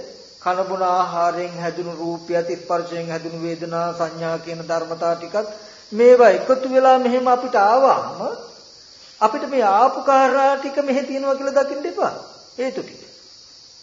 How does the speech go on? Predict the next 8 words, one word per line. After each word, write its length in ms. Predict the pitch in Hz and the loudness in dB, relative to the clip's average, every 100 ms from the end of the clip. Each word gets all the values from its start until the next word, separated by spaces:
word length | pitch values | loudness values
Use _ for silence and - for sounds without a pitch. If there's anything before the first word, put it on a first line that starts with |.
| 254 254 - - - - - - - - | -20 -20 -20 -20 -20 -20 -20 -20 -20 -12
නේද? 240 | 233 247 - - - - - - - - - - | -4 -2 -4 -12 -20 -20 -20 -20 -20 -20 -20 -18
මෙතනදී 600 | 151 175 240 240 160 196 359 - - - - - - - - - - - - - - - - - - - - - - - - - - - - - - - | -10 0 2 2 -2 -8 -12 -14 -20 -20 -20 -20 -20 -20 -20 -20 -20 -20 -20 -20 -20 -20 -20 -20 -20 -20 -20 -20 -20 -20 -20 -20 -20 -20 -20 -20 -20 -20
මේ 380 | 165 190 233 226 - - | -10 -2 2 2 0 -6
එක 160 | 165 220 | -6 -4
පැත්තක් 480 | 226 226 226 233 233 | -4 -4 -2 -4 -4
හීන 220 | 196 214 | -6 -4
එක 160 | 208 208 | -4 -2
පැත්තක් 460 | 208 214 - 220 | -2 -2 -2 -2